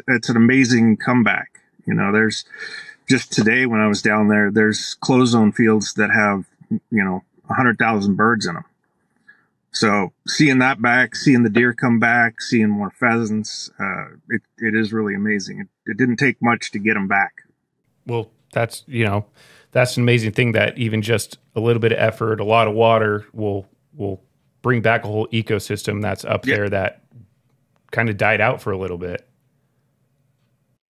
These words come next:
Speaker 1: Yeah, it, it is just water. You know, I've heard people say they're worried about the birds not coming back to the Klamath Basin, but it's the heart of the Pacific Flyway, and as soon as there's water here, the birds are here.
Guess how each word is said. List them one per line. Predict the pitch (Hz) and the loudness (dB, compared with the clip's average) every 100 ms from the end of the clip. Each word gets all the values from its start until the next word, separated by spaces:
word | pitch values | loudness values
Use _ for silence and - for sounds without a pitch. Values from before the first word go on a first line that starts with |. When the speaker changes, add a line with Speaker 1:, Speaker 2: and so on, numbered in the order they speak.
| _ - 147 | _ -2 0
Speaker 1:
Yeah, | 165 165 - | 2 0 0
it, | 175 165 156 | 0 0 0
it | 156 | 2
is | 185 190 | 4 2
just | 139 180 - | 2 0 0
water. | 151 180 180 113 | 0 2 2 0
You | 120 | 0
know, | 120 127 | -2 -2
I've | 123 | -2
heard | 131 139 | -4 -2
people | 147 147 139 | -2 -2 -4
say | - 139 139 | -4 -2 0
they're | 123 | -2
worried | 120 139 135 | -2 -2 -2
about | 120 120 113 - _ - - _ | -4 -4 -6 -10 _ -20 -20 _
the | - | -8
birds | 107 131 135 117 | 0 2 2 2
not | 131 127 | 0 0
coming | - 127 123 | 0 2 4
back | 127 131 | 2 0
to | 139 | -2
the | 120 | -6
Klamath | - 131 131 117 | -2 0 0 -2
Basin, | 123 131 - 139 135 | 0 0 -2 -4 -4
but | 110 107 - _ _ | -4 -4 -6 _ _
it's | 139 156 - - | -4 -4 -6 -6
the | 135 | -4
heart | 127 151 135 | 0 0 0
of | |
the | 113 | -2
Pacific | - 113 147 113 - | -4 -2 -2 -2 -6
Flyway, | 127 139 127 104 104 - _ - - _ _ _ | 0 0 2 0 0 -4 _ -20 -20 _ _ _
and | 120 110 113 107 101 87 _ _ _ | -2 2 4 2 0 -4 _ _ _
as | 117 113 | -2 0
soon | - 151 | 2 2
as | 139 | 4
there's | 127 127 110 | 4 2 2
water | 135 143 107 | 2 2 2
here, | 113 107 | 0 0
the | 101 | 0
birds | 123 135 107 | 2 0 0
are | 90 | -4
here. | 98 87 - | -2 -4 -8